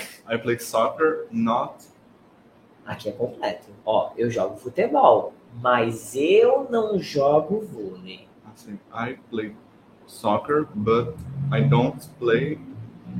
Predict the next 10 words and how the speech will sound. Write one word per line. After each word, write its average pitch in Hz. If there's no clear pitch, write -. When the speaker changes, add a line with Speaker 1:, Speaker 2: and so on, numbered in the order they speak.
Speaker 1:
I 110
don't 120
play, 117
I 101
don't 104
play 110
volleyball. 101
Speaker 2:
Voleibol. 90
Troca 127
dupla. 147